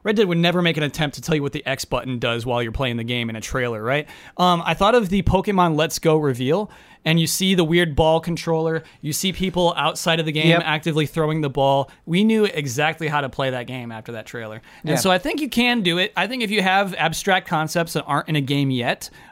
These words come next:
Speaker 1: uh, you can communicate them mostly through showing people playing it. I like that kind of thing.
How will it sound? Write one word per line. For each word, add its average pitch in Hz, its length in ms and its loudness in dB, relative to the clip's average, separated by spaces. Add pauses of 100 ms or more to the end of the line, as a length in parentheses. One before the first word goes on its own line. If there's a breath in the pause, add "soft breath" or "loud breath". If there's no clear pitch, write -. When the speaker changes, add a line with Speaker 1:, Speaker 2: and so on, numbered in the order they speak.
(120)
Speaker 1:
uh, 143 380 4
you 151 160 0
can 170 140 0
communicate 156 520 0
them 131 180 -2
mostly 156 380 2
through 139 280 -2
showing 135 340 2
people 120 260 -4
playing 123 340 -4
it. 117 80 -6
I 120 60 -4
like 135 180 -4
that 127 240 -4
kind 113 120 -10
of 110 80 -12
thing. 113 220 -14